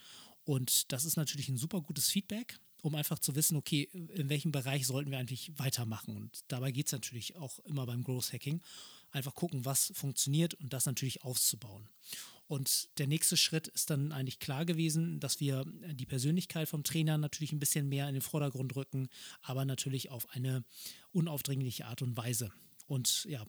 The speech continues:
dort haben wir Videomarketing gestartet, also tatsächlich, ähm, erstmal, äh, ihn befragt, ähm, für seinen YouTube-Kanal. Also wir hatten einen YouTube-Kanal aufgebaut, um erstmal die wichtigsten W-Fragen zu beantworten, die zum Beispiel, ähm, Familien haben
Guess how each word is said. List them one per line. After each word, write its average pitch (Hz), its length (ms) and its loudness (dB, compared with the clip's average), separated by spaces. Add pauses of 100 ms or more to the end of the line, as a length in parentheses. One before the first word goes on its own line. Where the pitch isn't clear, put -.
(180)
dort 139 360 -6
haben 139 160 2
wir 131 240 0
Videomarketing 170 640 4
gestartet, 151 640 2
also 131 260 -6
tatsächlich, 127 680 -2
ähm, 120 420 -4 (420)
erstmal, 131 440 -2
äh, 135 140 -4 (420)
ihn 165 500 2
befragt, 131 880 -2
ähm, 143 380 -4
für - 160 -4
seinen 123 220 0
YouTube-Kanal. 160 760 -2
Also 120 160 -10
wir 127 80 -8
hatten 143 80 -8
einen 131 60 -6
YouTube-Kanal 135 580 -6
aufgebaut, 135 480 -2 (320)
um 185 100 4
erstmal 170 260 4
die 143 120 2
wichtigsten 151 480 0
W-Fragen 135 520 0
zu 135 180 -2
beantworten, 127 720 -4
die 151 320 -2
zum - 180 2
Beispiel, 160 640 0
ähm, 131 460 -4
Familien 156 640 2
haben 151 280 -2